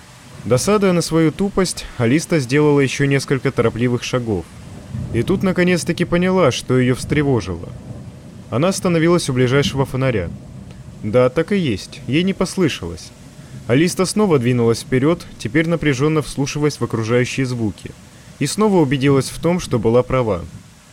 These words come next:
Мог ли это быть шум воды, стекающей с тротуаров? Или эхо? Вряд ли. В глубине души она была почти уверена, что это нечто иное, сердце её сжалось от страха.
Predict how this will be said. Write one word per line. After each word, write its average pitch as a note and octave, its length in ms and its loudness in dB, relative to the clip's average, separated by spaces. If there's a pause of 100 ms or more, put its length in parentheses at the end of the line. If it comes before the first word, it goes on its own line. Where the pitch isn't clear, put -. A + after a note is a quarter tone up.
(440)
Мог D#3 240 2
ли F#3+ 100 4
это F#3 160 2
быть F3 160 2
шум F#3 260 0
воды, F#3 260 2
стекающей B2 540 0
с - 60 -10
тротуаров? B2+ 600 0 (400)
Или F3+ 300 2
эхо? A2 340 0 (760)
Вряд E3 400 0
ли. E2 120 -6 (1300)
В G#2+ 100 -6
глубине D3 400 2
души F#3+ 280 0
она F3+ 180 2
была F3+ 180 4
почти F#3 360 -2
уверена, F#3 480 2
что - 180 -2
это C3+ 160 2
нечто D3+ 420 0
иное, B2+ 420 0 (100)
сердце C#3+ 420 0
её C#3 160 4
сжалось A#2+ 420 2
от B2+ 120 -2
страха. - 520 -2